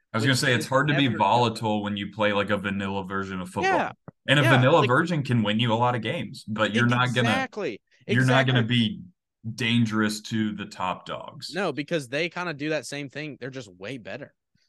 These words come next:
Speaker 2: Like, you're kind of s-, you're kinda trying to line up and they always, I mean,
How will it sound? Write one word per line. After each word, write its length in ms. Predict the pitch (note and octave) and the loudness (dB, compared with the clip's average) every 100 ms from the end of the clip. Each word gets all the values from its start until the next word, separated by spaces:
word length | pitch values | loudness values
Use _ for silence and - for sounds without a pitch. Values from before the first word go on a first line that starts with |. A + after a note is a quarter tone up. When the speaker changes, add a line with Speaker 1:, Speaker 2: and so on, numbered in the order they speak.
| _ _ _ _ _ | _ _ _ _ _
Speaker 2:
Like, 260 | B2+ B2 _ | -6 -6 _
you're 240 | B2 C3+ | -10 -10
kind 220 | C3 D3 D3 | -6 -6 -6
of 80 | |
s-, 140 | B2 - _ _ | -10 -20 _ _
you're 140 | A2+ C#3 | -10 -8
kinda 260 | D#3+ D#3+ | -6 -8
trying 300 | D3 C#3+ C#3 | -6 -6 -4
to 80 | B2+ | -6
line 280 | A#2+ A2+ B2 | -6 -6 -6
up 180 | B2 - | -8 -10
and 240 | A2+ G#2 G2+ _ _ _ - | -14 -14 -20 _ _ _ -6
they 100 | F#3+ | -4
always, 200 | A#3 G#3 | -2 -2
I 40 | F#3 | -6
mean, 240 | F#3 F3+ | -8 -10